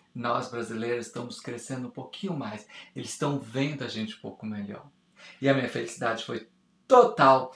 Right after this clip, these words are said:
quando eu perguntei ao Oscar, aquele grandão bonitão lá,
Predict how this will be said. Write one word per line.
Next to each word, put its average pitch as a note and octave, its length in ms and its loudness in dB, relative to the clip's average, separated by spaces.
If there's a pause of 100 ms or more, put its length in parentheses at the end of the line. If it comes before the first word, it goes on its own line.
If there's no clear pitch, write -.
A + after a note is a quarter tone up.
(160)
quando C3 220 -2
eu B2 80 -2
perguntei A#2 500 -6
ao A2+ 140 -6
Oscar, A2 380 -6
aquele - 220 -12
grandão A#2 460 -4
bonitão A2 420 -6
lá, D#3 360 6